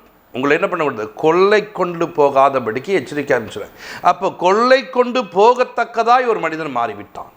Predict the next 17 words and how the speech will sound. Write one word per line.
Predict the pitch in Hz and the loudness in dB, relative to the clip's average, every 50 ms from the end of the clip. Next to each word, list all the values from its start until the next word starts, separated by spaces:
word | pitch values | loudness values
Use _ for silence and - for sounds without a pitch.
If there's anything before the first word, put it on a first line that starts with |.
| - - | -16 -4
இப்போ | 175 202 220 175 - 170 - - | 0 4 4 4 4 2 0 0
கொள்ளை | 180 202 233 247 262 262 | 0 2 2 4 4 4
என்று | 254 240 220 226 - | 2 2 0 -4 -6
சொன்னால் | - 208 190 185 208 233 254 | -4 -6 -4 2 2 2 2
நீங்கள் | 233 214 185 175 | 2 -2 -2 -2
அறிந்து | 156 156 175 185 208 190 180 | -2 -2 -2 -4 -6 -8 -6
கொள்ள | - 165 139 131 | -4 -2 -2 -2
வேண்டும். | 123 117 113 107 - - - - _ _ _ | -4 -4 -8 -12 -14 -18 -20 -20 _ _ _
திருட்டு | - 208 214 240 208 - 247 214 | -2 0 0 0 -2 2 2 2
என்று | 196 - 165 143 | 2 2 -4 -10
சொன்னால் | - 165 170 202 233 | -8 -4 -4 -2 -2
நீங்கள் | 226 202 175 143 | -2 -2 -4 -4
பார்க்காத | - - 175 208 240 - - - 247 240 240 226 190 | 0 2 4 4 4 2 2 2 2 2 2 0 -2
போது | 180 202 208 214 | -2 -4 -4 -2
எடுப்பது | 180 156 151 147 - 160 160 156 156 | -4 -4 -4 -4 -4 -4 -6 -4 2
தான் | 147 180 208 107 - | 2 2 0 0 -4
திருட்டு. | - 175 151 135 - - 107 | -6 -6 -6 -6 -8 -12 -16